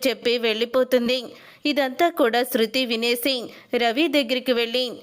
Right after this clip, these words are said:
శృతి అయితే అంటూ ఉంటుంది, "ఏంటి రవి, కనీసం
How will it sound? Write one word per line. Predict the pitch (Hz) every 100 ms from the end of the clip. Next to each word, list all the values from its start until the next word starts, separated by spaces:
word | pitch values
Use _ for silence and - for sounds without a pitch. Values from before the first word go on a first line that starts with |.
| -
శృతి | - 233 240 277
అయితే | 254 226 247
అంటూ | 226 220 202 254
ఉంటుంది, | 247 233 240 240 254 226 - - - -
"ఏంటి | 226 247 269
రవి, | 247 214 226 240 - - _ -
కనీసం | 240 311 311 311 -